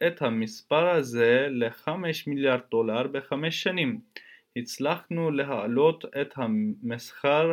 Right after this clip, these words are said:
הכולל בשישים אחוז לחמש נקודה שבע מיליארד דולר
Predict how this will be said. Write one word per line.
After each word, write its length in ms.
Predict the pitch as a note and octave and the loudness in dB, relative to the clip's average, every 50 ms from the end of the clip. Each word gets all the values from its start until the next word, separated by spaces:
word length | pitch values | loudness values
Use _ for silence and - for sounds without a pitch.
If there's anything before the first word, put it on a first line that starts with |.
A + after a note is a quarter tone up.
| D#3+ D3 | -2 -4
הכולל 840 | C3 B2 - _ - A#2+ B2 C3+ C#3 C3+ C3+ C#3 C#3+ C#3+ D3 D3+ D3+ _ _ _ _ - - _ _ _ _ - | -8 -10 -8 _ 0 2 2 2 2 2 2 0 0 0 -4 -6 -10 _ _ _ _ -20 -20 _ _ _ _ -14
בשישים 920 | B2 A#2+ A#2 B2 B2 A#2+ A2 G2 - - - - E3+ G3 - - F#3+ E3 C3 | -8 0 4 6 6 6 4 2 -2 -4 -4 -2 -2 -2 -2 -4 -4 -2 -4
אחוז 480 | B2 B2+ - - C3 C3 C#3 D#3 E3 - - - _ _ _ - | -6 -6 -6 -4 0 0 0 0 -2 -8 -14 -20 _ _ _ -6
לחמש 560 | A2+ A#2+ - - B2 A2+ A#2+ B2+ C3 - - | -6 -4 -4 -4 -4 -2 -2 -2 -4 -4 -6
נקודה 320 | C3 A#2+ - A#2+ A#2 A2+ A2+ | -8 -8 -6 -2 -2 -2 -2
שבע 420 | A2+ - A#2+ A#2 A2 A2 B2 B2 | -2 -4 -6 -6 -4 -2 -2 -2
מיליארד 380 | B2+ C3 B2+ B2 B2 B2 A#2 A#2+ - - | 0 -2 -2 0 0 0 0 -2 -4 -8
דולר 480 | - C#3+ C#3 B2+ A#2+ A2 A2 A#2 B2 | -4 -4 -2 -2 -2 -2 -2 -2 -4